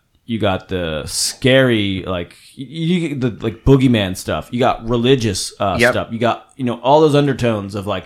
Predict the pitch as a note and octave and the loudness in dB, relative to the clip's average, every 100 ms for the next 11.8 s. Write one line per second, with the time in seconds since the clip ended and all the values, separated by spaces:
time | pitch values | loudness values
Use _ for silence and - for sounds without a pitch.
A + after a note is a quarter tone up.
0 | - B2 B2+ - _ - B2+ - - D3 | 2 6 6 4 _ -2 0 2 6 6
1 | B2+ A2+ C3+ C3+ C3 G#2+ G#2 - - C3 | 6 4 6 6 4 0 -4 -4 0 4
2 | B2+ A2+ G#2+ - A2+ A2+ A2+ C#3 A2+ - | 4 2 0 -2 -2 -2 -2 -2 -4 -6
3 | - C3 - B2 A#2+ G#2+ - _ _ _ | -4 -4 2 4 4 2 -6 _ _ _
4 | C#3 F#3 F#3+ F#3 D3+ C#3 F#3 F3 D3 D3 | -4 -2 2 2 2 2 4 6 4 4
5 | C#3 C3+ C#3 D#3 - A#2 C3+ C3+ A2 C#3+ | 4 4 4 2 -2 -2 0 0 -2 4
6 | D#3+ C#3+ A#2+ C3 B2+ - - _ _ _ | 6 6 4 6 6 4 -6 _ _ _
7 | _ _ _ _ - A#2 - C#3 C#3 B2+ | _ _ _ _ -4 -4 2 2 4 2
8 | A2+ A#2 A2+ A2 G#2 G#2 F#2+ F2+ E2+ F#2+ | 2 2 2 0 -2 -2 -2 -4 -10 -14
9 | _ - - _ _ _ _ _ _ _ | _ -18 -18 _ _ _ _ _ _ _
10 | _ - G#2 G2 F2+ - C3 C3 A#2 G2 | _ -8 -4 -2 -4 -4 -2 0 0 -4
11 | D2+ A#1+ - F#2+ F#2 F2 A2 D#2+ | -6 -12 -12 -10 -4 6 6 6